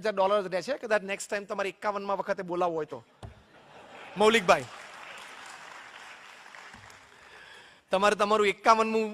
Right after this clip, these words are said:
ચેપ્ટર હોય ત્યારે એને બોલાવો હોય તો ખાલી કલાકના સાઠ હજાર ડોલર જ ચાર્જ કરે છે. એટલે એક મિનિટના હજાર ડોલર, એટલે એક મિનિટના સિત્તેર હજાર, એટલે રાઉન્ડ ફિગર સાઠ હજાર લો, એટલે એક સેકન્ડના હજાર રૂપિયા લે છે. એ આઈને આમ કરે એટલે હજાર ચડે. પણ એ બોલતા શું હશે?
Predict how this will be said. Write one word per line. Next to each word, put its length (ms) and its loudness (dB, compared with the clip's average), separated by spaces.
ચેપ્ટર 320 0
હોય 180 2
ત્યારે 220 0
એને 120 -2
બોલાવો 280 2
હોય 160 -4
તો 80 -2
ખાલી 340 -8
કલાકના 500 -2
સાઠ 180 -4
હજાર 180 -2
ડોલર 280 2
જ 40 -12
ચાર્જ 260 -4
કરે 240 -6
છે. 180 -8
એટલે 180 -6
એક 140 -6
મિનિટના 420 -6
હજાર 180 -2
ડોલર, 300 -2
એટલે 200 -10
એક 120 -8
મિનિટના 300 -10
સિત્તેર 340 -10
હજાર, 220 -6
એટલે 200 -8
રાઉન્ડ 220 -4
ફિગર 200 -4
સાઠ 280 -4
હજાર 120 -2
લો, 160 -2
એટલે 240 -2
એક 160 -2
સેકન્ડના 420 -4
હજાર 140 2
રૂપિયા 280 -4
લે 80 -4
છે. 140 -12
એ 40 0
આઈને 200 -2
આમ 160 4
કરે 140 4
એટલે 180 2
હજાર 160 6
ચડે. 240 0
પણ 100 2
એ 40 6
બોલતા 440 2
શું 220 0
હશે? 200 2